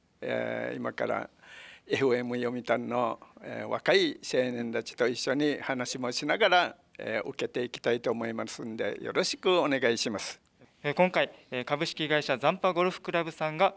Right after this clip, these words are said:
Speaker 2: 来る、う、一月十五日に、まあ、オープン三十周年を迎えるということで、改めておめでとうございます。
Speaker 1: はい、ありがとうございます。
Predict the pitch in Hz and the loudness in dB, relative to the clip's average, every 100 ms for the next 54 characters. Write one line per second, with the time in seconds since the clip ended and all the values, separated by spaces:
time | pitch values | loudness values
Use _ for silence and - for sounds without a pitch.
0 | - - 185 139 131 123 - 190 190 185 | -4 2 4 4 2 -2 2 2 2 2
1 | 156 180 185 175 151 135 - - - 135 | 4 4 4 0 -2 -4 -6 -8 0 2
2 | 147 143 127 143 143 139 139 147 139 120 | 2 -2 -4 -4 -4 -4 -4 0 0 -2
3 | 120 135 135 131 131 127 139 151 - - | -2 -2 -2 -2 -6 -2 0 0 -2 -4
4 | - 151 151 143 139 127 147 147 156 147 | 0 2 2 2 0 2 0 4 4 4
5 | 151 143 160 - _ _ _ _ _ - | 4 2 -2 -6 _ _ _ _ _ -20
6 | - - 135 165 165 _ - 120 123 117 | -20 -4 0 0 0 _ -8 -2 -2 0
7 | 123 123 117 117 113 - 120 | 0 0 0 -2 -6 -6 -6